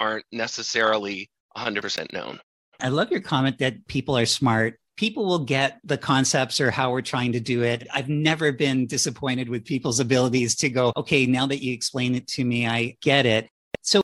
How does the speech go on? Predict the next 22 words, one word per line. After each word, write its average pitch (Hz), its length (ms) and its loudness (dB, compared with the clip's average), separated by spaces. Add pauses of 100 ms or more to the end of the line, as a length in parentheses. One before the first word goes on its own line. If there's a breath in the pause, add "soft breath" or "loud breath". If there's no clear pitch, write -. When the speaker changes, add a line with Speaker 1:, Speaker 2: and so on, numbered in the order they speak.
Speaker 2:
how 269 220 2
important 208 380 0
is 143 160 2
it 151 180 0
to 143 200 -2
set - 360 0
the 147 80 -4
table 127 400 -4
up 123 160 -4
front? 123 340 -4
Because 147 380 0
if 139 200 2
people's - 380 0
expectations 143 800 2
are, 127 420 2
"Hey, 202 220 -2
we'll 139 300 -2
build 170 280 -2
something, 135 520 0
but 131 160 -6
we 139 100 -2
won't 147 260 -2